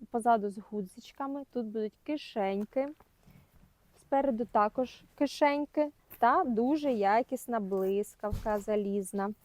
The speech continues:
Далі по кольорам. Це в нас був темно-синій. Ні, це був чорний, вибачаюсь, колір. А ось темно-сині.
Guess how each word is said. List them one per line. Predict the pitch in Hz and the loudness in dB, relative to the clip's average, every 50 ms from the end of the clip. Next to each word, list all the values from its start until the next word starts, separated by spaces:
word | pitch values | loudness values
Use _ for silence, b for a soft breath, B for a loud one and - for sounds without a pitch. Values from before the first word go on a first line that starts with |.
| _ _ B B B B B B B B B - | _ _ B B B B B B B B B 2
Далі | 208 220 214 220 254 330 349 359 | 8 10 12 12 12 12 12 10
по | - - 254 | 8 6 2
кольорам. | - - 233 214 220 214 208 208 208 208 | 2 4 4 6 6 6 4 4 0 2
Це | - 269 277 | 4 4 4
в | |
нас | 320 339 311 | 6 4 4
був | 240 226 262 247 - - | 2 0 -2 -4 -6 -2
темно-синій. | - 262 269 285 302 302 - - - 247 220 208 208 226 240 254 294 _ | 0 0 0 2 0 -2 -4 0 2 2 2 2 0 -2 -4 -6 -8 _
Ні, | 233 254 233 214 | 0 0 0 0
це | - - 240 | 0 -2 -6
був | 220 240 226 - | -6 -6 -8 -8
чорний, | - - 247 226 220 220 240 247 | 0 4 4 4 4 2 0 0
вибачаюсь, | 254 262 233 285 - 302 277 285 - | 0 2 0 0 2 4 2 2 2
колір. | - - 294 302 277 302 294 - | 0 -2 0 0 2 2 0 0
А | - 214 208 | 2 4 6
ось | 226 285 392 - - - _ | 8 6 6 6 0 -4 _
темно-сині. | 233 240 262 294 320 330 311 311 302 - - - - 220 220 208 202 202 202 202 196 202 202 | 4 4 4 4 2 0 -2 -4 -6 -8 -12 -12 -4 -2 0 0 0 -2 -2 -4 -6 -6 -8